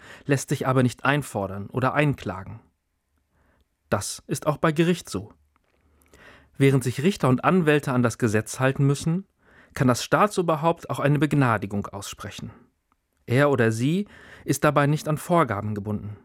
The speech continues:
Es geschieht freiwillig. Auch Gott gibt die Gnade freiwillig an uns Menschen.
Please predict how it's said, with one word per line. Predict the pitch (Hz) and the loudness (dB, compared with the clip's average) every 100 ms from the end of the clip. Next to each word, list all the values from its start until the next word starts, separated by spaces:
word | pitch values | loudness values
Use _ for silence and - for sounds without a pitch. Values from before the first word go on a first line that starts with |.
| _ _ _ | _ _ _
Es | - - | -6 -2
geschieht | 120 - 135 | -2 -2 -6
freiwillig. | - - 135 104 92 90 - _ _ _ _ _ _ _ _ _ _ _ _ _ _ - | -6 -2 0 0 -4 -14 -20 _ _ _ _ _ _ _ _ _ _ _ _ _ _ -4
Auch | 135 | 0
Gott | 175 160 - - - | 0 -2 -6 -20 -6
gibt | - 175 160 | 0 0 0
die | 127 | 2
Gnade | 135 143 185 180 | 4 4 2 0
freiwillig | - 135 170 185 170 160 - | -2 0 2 2 0 -2 -2
an | 131 | 0
uns | 139 - | 0 0
Menschen. | 123 104 - - | 0 0 -2 -14